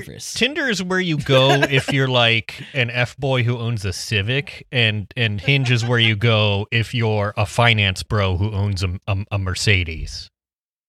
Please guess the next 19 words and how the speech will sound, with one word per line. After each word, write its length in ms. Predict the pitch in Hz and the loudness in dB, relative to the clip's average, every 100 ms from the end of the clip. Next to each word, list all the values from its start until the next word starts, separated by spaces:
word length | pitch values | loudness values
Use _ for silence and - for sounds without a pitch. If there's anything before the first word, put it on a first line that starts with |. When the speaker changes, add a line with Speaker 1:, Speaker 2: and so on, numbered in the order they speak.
| _ - | _ -6
Speaker 2:
You 120 | 90 | -2
know? 140 | 85 | 0
Speaker 1:
Yeah. 400 | 139 127 113 104 123 - | 0 -2 -6 -12 -16 -10
Speaker 2:
Yeah. 320 | 101 82 76 - _ _ | -8 -8 -12 -20 _ _
Those, 160 | 113 113 - | -2 -2 2
that's 200 | 117 190 | 2 2
Speaker 1:
And 60 | |
Speaker 2:
the 80 | 214 | 2
Speaker 1:
I 40 | |
was 180 | 240 226 | 2 0
like, 220 | 240 190 | 2 2
Speaker 2:
difference. 80 | 185 | 2
Speaker 1:
"Yeah, 200 | 196 196 | 2 4
I 120 | 170 | 4
don't 180 | 196 185 | 2 0
belong." 360 | 170 160 156 151 | -2 0 -2 0
Like, 220 | 170 175 | -2 0
I 100 | 220 | 0
wouldn't, 280 | 294 359 | 2 -2